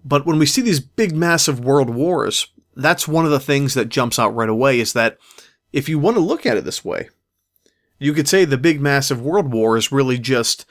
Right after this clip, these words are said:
uh, several small wars in different theaters fought for different reasons by different people. And the Winter War of nineteen thirty-nine and nineteen forty,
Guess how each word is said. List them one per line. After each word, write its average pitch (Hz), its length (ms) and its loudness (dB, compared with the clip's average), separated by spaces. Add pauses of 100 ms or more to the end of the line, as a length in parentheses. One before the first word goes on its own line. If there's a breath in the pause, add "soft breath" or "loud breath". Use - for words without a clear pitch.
(380 loud breath)
uh, 110 300 0 (260)
several 143 420 0
small 147 380 0
wars - 400 -6
in 120 100 -4
different 117 300 -4
theaters 120 340 -2
fought 113 320 -2
for 117 80 -12
different 113 320 -4
reasons 113 380 -4
by 110 160 -2
different 107 300 -6
people. 113 380 -8 (800 soft breath)
And 139 260 0
the 131 80 2
Winter 156 420 0
War 117 420 -6 (1400)
of 117 400 0 (240)
nineteen 143 480 0
thirty-nine 120 680 -2
and 110 120 -4
nineteen 110 380 -4
forty, 120 540 -2